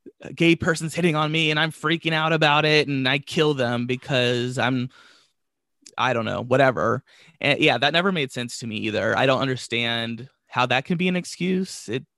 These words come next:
I mean, be flattered and move on. Like, I don't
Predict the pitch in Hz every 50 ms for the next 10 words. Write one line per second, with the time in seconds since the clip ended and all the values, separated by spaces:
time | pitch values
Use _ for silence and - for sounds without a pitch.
0 | _ _ _ _ _ - - 127 131 135 131 131 127 127 120 - _ _ _ _
1 | _ _ _ _ _ 139 139 139 - - 110 107 117 123 135 143 147 139 139 135
2 | 127 127 120 113 113 120 123 131 139 143 131 123 123 127 123 104 - - - -
3 | 120 120 123 123 123 123 123 123 123 123 120 - - - _ _ _ _ _ _
4 | - 135 127 - 143 139 131 131 131 131 127 -